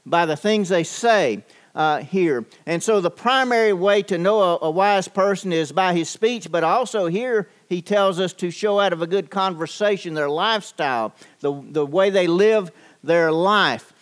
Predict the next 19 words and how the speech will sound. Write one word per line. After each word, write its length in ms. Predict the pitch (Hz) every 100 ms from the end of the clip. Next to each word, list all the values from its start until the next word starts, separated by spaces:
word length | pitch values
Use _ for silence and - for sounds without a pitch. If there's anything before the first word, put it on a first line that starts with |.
| - -
My, 340 | 175 180 175
uh, 140 | 160
grandfather 720 | 151 202 240 208 185 165 151 156
used 220 | 160 -
to 80 | 147
say 260 | 175 165
this. 400 | 160 196 147 - _ _ _ _ - - -
He 180 | 175
used 200 | 208 165
to 80 | 156
say, 400 | - 170 156 143 - - _
um, 440 | 143 143 143 139 - _
"A 280 | - 143 143
wise 420 | 139 190 240 208
man 260 | 165 170 165
will 120 | 147
change 400 | 143 202 190 156
his 160 | 139 120
mind, 540 | 156 180 127 120 143